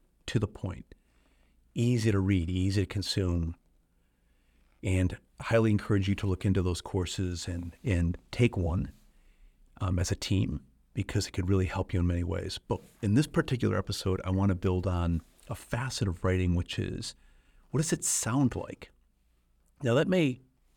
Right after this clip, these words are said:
no pun intended here, not trying to be funny, that may sound funny to you. What do you mean the sound of good writing? You read writing, you don't hear it. Surprisingly, you actually do. And most of us are deaf to, or at least unaware of,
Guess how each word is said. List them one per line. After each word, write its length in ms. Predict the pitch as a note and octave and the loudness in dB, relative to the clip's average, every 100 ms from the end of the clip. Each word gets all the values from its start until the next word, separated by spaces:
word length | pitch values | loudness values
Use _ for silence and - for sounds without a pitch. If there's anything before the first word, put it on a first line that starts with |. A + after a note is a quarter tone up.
| _ _ _ F#2 | _ _ _ -6
no 60 | |
pun 180 | - F#2+ | 0 0
intended 360 | F#2 C3+ B2+ F#2+ | 2 0 0 0
here, 260 | G2 A2 | 0 0
not 160 | G2+ F2 | 0 -2
trying 160 | G2+ | -4
to 20 | F2+ | -4
be 80 | |
funny, 380 | - C3 A#2+ B2 _ _ _ _ | -2 0 0 -2 _ _ _ _
that 120 | - | 0
may 80 | D#3+ | 2
sound 400 | - - F#2 G2 | 0 -2 0 2
funny 220 | F#3 D#3+ | 2 0
to 60 | F#2 | -2
you. 160 | F2 - _ _ _ _ _ | -8 -16 _ _ _ _ _
What 100 | C3 | 0
do 20 | |
you 60 | D#3 | 2
mean 120 | G2 | 2
the 80 | E2+ | 0
sound 400 | - - E2+ E2+ | -4 -4 0 -2
of 100 | - | -2
good 140 | E2+ | -2
writing? 260 | F2 E2+ E2+ | 0 0 0
You 200 | G#2+ E2+ | 0 0
read 480 | F2 B2 C#3+ F2 - _ - | -2 0 0 -2 -6 _ -6
writing, 220 | E2 D#2+ | -2 0
you 60 | F2+ | 0
don't 220 | F#2+ - | -2 -6
hear 280 | - A#2 F2+ | -6 -4 -4
it. 180 | - _ _ _ _ _ _ _ _ _ _ _ | -8 _ _ _ _ _ _ _ _ _ _ _
Surprisingly, 600 | - A#2+ E3 F#3 D3 A#2+ | -10 0 2 4 4 2
you 60 | A#2+ | 0
actually 260 | C3+ - | -2 -4
do. 320 | F2 A2 E2+ - _ B2+ | 0 -2 -2 -12 _ -2
And 160 | G#2+ | 2
most 260 | G#2 D3 - | 2 0 -2
of 120 | A2 | -4
us 120 | - | -2
are 80 | G2 | -4
deaf 520 | F2 G2+ F#2+ G2+ - | -2 -4 -2 -6 -10
to, 400 | - G2 F#2+ G2 - | -6 -4 -2 -4 -2
or 220 | G2+ F#2+ | 0 0
at 80 | G2 | 2
least 320 | D3 - - | 0 -2 -6
unaware 520 | G#2 A2 F#2+ G2 F#2 E2+ | 2 2 2 2 2 0
of, 380 | E2+ F2 F#2+ | -4 -6 -10